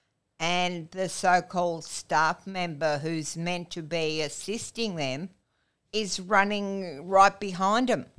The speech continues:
Well, my point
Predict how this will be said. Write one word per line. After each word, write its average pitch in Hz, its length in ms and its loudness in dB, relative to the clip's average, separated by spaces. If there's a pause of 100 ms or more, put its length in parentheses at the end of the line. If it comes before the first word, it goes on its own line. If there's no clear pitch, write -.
(840)
Well, 185 680 8 (600)
my 208 560 4
point 196 560 -4